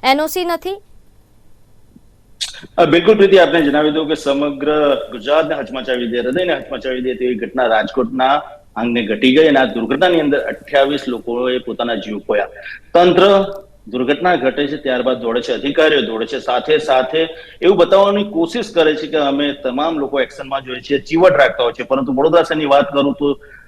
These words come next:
Speaker 2: અ, જે મોટા મેગા મોલ આવેલા છે તેના સહિત ચૌદ જેટલા ગેમ ઝોન બંધ કરવામાં આવ્યા, સાથે સાથે ફન ફેર, ફન પાર્ક બંધ કરવામાં આવ્યા.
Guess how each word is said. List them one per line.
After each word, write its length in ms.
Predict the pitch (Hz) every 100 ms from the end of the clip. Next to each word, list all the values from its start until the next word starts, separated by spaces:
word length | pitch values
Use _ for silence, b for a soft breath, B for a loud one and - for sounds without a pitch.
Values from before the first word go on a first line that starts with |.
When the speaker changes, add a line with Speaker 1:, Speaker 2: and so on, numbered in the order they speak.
| B -
Speaker 2:
અ, 140 | 143
જે 200 | 123 135
મોટા 300 | 131 131 165
મેગા 300 | 156 143 156
મોલ 200 | 151 147
આવેલા 240 | 139 139 139
છે 140 | 139
તેના 200 | 131 139
સહિત 480 | - 123 131 131 -
ચૌદ 300 | 139 151 143
જેટલા 440 | 127 123 120 139
ગેમ 260 | 123 123 120
ઝોન 180 | 143 156
બંધ 180 | 151
કરવામાં 320 | 151 147 147 143
આવ્યા, 160 | 147
સાથે 340 | 147 131 131 135
સાથે 240 | 139 127
ફન 220 | 113 131
ફેર, 280 | 117 147 139
ફન 180 | - 131
પાર્ક 280 | 165 196 190
બંધ 200 | 139 113
કરવામાં 360 | 117 117 117
આવ્યા. 260 | 110 120